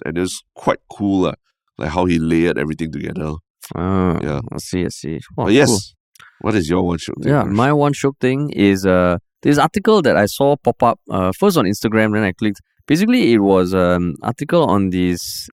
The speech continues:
Speaker 2: a bunch of seniors,
Speaker 1: Mm.
Speaker 2: aged between sixty-two and seventy-four,
Speaker 1: Yeah.
Speaker 2: who meet, like, twice a week on Discord to play Counter-Strike, uh, Go together.
Speaker 1: Ah, okay.
Speaker 2: And it all started because they took a fourteen-week course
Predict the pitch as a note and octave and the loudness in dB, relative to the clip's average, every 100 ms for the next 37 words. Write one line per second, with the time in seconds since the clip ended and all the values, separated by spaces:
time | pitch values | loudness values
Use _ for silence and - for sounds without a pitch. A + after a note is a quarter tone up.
0 | - F#2 F2+ C3+ E3 C#3 - G#2+ G#2 F2+ | -8 -6 -2 -2 0 -4 -2 0 2 0
1 | F#2+ - - G2 F2+ D2+ - D3+ B2+ A2+ | -2 -6 -12 -10 -10 -6 0 0 2 -2
2 | B2+ C3 C3 G#2+ - A2 - C3 A#2+ E2+ | 0 -2 -2 -6 -6 -8 -2 2 2 0
3 | - F2 F#2 F#2 - F2+ E2+ - _ D2+ | -2 -2 -2 -2 0 0 0 -4 _ -8
4 | D2 - C3+ B2+ B2 A2+ C3 G3 G#3 - | -8 2 4 6 4 2 2 2 2 0
5 | F2 - - D3 G3+ - F2+ G2+ E3 G2 | 0 -4 -2 0 0 0 0 2 0 -2
6 | F2 G#2 - - G2+ A2+ E3 A#2 G2+ C#3+ | -2 -4 -2 0 0 -2 -6 -6 0 0
7 | D3 - G#2+ - B2+ B2 A#2+ - C3 A#2 | 0 0 -2 0 2 2 0 0 0 -2
8 | - F2 F2 E2+ F2 G#2 A2 A2 - F2+ | -4 -2 -2 -2 0 2 4 2 -2 -2
9 | E2+ F2+ E2+ - F2 D2+ C#2 - D2 - | 0 -2 -4 -4 -2 -4 -6 -6 -6 -8
10 | _ - C#3+ C#3+ C#3 - D#3 - F#3 G#3+ | _ -2 2 2 0 0 0 4 2 2
11 | - C#3+ E3 C#3+ A#2+ C#3+ B2+ C#3+ F3+ - | 0 0 0 2 2 2 2 2 2 0
12 | - C#3 - - F#3 D#3 C#3 - - A2 | 0 -4 -2 0 2 4 2 0 0 2
13 | G2 - - | 2 -2 -14